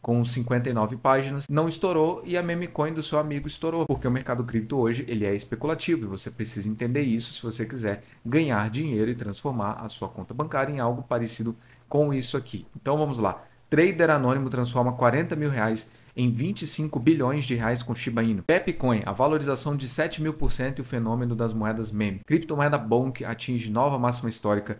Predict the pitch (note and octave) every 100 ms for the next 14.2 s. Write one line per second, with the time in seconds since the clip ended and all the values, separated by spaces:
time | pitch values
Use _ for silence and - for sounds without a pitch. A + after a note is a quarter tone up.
0 | - _ - A2 B2+ C#3 B2 A#2 - B2
1 | A#2+ - D3+ D#3+ - C3 B2 A#2 - -
2 | - _ - - C3+ G3 G3 F#3 G3+ -
3 | D#3 E3 - B2+ C#3 C3 A#2+ A#2+ B2+ -
4 | G#2 G#2+ G2 - F3+ D#3+ - C#3 A#2+ G#2
5 | G#2 - - G#2 D3 - C3 B2 A2 G#2
6 | A2 G#2+ G2 B2+ D#3 - A2 A2 G#2+ G#2+
7 | - _ - F3+ F3 D#3+ D#3+ D3+ - -
8 | - G#2+ A2 B2 - A2+ A#2+ A2+ A2 A2
9 | G#2+ A2 A#2+ - G#2 G#2+ A2 G2 - A#2+
10 | C3+ B2+ - - _ C3+ F3 F3 C#3+ C3
11 | B2+ B2+ B2 G#2 G#2 A2+ A2+ - A#2+ -
12 | G#2 G#2 B2+ B2 B2+ - F3+ D3+ D3 C#3+
13 | C#3 C#3+ B2+ C3 C3 C3+ - D3+ D#3 C3+
14 | B2 G2